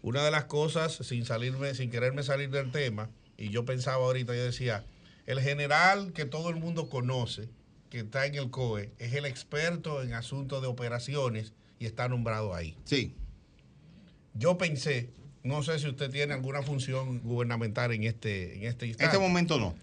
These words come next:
Speaker 1: Bueno, yo decía, si Osiris de León es el hombre que más sabe en nuestro país de temas de terremotos,
Speaker 2: Gracias.
Speaker 1: de catástrofes y demás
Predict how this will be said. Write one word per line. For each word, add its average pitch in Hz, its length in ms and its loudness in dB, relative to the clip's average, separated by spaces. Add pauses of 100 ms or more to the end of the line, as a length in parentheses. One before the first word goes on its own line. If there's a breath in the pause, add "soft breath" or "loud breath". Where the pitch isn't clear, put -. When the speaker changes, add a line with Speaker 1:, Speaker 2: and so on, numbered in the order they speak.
(140)
Speaker 1:
Bueno, 78 260 -6 (340 soft breath)
yo 113 100 -6
decía, 123 240 0
si 135 260 -4
Osiris 180 500 2
de 180 140 6
León 135 640 4
es 127 160 -2
el 156 140 2
hombre 123 340 2
que 104 160 -6
más 120 320 0
sabe 151 540 2
en 135 100 -4
nuestro 139 320 -2
país 131 380 -2
de 104 100 -6
temas 131 400 -2
de 127 80 2
terremotos, 113 760 0
Speaker 2:
Gracias. 123 260 -2 (280 loud breath)
Speaker 1:
de - 120 -8
catástrofes 123 960 -2
y 117 100 -8
demás 127 480 -2